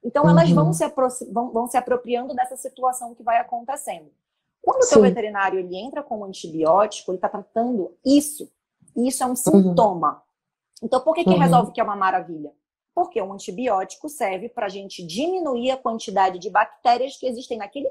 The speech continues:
Speaker 1: corpo. Pode ser dentro, pode ser fora. Ah, a gente usa cefalexina, a gente usa clavulanato de, de potássio, a gente utiliza a enroflo-, enrofloxacina. Essas bases a gente utiliza com mais frequência pra animais que têm problema de pele,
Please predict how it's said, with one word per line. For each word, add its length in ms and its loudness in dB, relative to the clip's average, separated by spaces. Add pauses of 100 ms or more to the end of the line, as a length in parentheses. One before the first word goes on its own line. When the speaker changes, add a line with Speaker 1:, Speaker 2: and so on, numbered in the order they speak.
Speaker 1:
corpo. 460 -8 (380)
Pode 220 -2
ser 140 0
dentro, 340 -4
pode 260 0
ser 120 -8 (100)
fora. 400 0 (240)
Ah, 180 4
a 60 2
gente 260 -14
usa 120 -10
cefalexina, 840 -10
a 40 -6
gente 320 -8
usa 220 -2
clavulanato 680 -2
de, 300 -6
de 160 -10
potássio, 640 0
a 40 -10
gente 200 -12
utiliza 340 -10
a 80 -4
enroflo-, 480 -8
enrofloxacina. 920 -8 (300)
Essas 240 -2
bases 380 0 (120)
a 80 -2
gente 240 -8
utiliza 360 -8
com 120 -14
mais 200 -6
frequência 420 -8
pra 80 -12
animais 260 -6
que 80 -20
têm 100 -8
problema 340 -4
de 100 -6
pele, 480 2